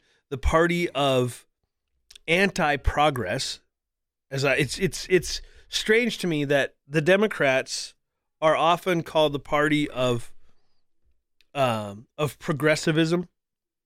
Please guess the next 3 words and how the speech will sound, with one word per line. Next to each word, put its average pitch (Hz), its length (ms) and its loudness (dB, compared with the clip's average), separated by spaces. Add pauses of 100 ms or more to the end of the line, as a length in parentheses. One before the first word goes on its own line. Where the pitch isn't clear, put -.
(1400)
and 143 540 0
they 156 280 4
would 147 440 4